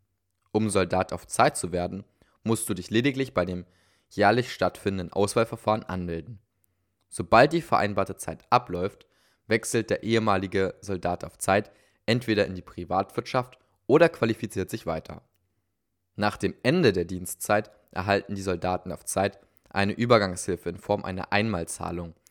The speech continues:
und Übergangsgebühren, die monatlich gezahlt werden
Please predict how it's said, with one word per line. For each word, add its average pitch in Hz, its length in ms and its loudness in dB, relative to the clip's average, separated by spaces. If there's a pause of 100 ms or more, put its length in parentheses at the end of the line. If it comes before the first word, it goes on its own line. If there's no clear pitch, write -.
(300)
und 123 220 0
Übergangsgebühren, 101 1120 0
die 90 120 -16
monatlich 110 440 -2
gezahlt 87 400 -4
werden 85 260 -6